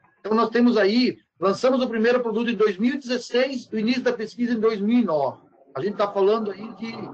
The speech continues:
sete anos de, de pesquisa pra poder ter o primeiro produto e dizer: "Esse produto realmente vai fazer a diferença no produtor."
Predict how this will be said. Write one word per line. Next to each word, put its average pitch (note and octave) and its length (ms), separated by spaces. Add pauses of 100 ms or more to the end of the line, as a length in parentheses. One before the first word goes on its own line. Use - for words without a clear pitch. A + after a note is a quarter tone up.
(440)
sete A#3+ 340
anos A3 380
de, F3 220
de F3 160
pesquisa G#3+ 680
pra G3+ 160
poder F#4+ 240
ter - 100
o G3 80
primeiro G#3+ 380
produto G#3+ 640
e F#3 100
dizer: E3 260
"Esse F#3+ 160
produto F#3 460
realmente F3 400
vai E3+ 160
fazer D#3+ 240
a D#3 40
diferença C#3 800 (200)
no C#3+ 100
produtor." C3 440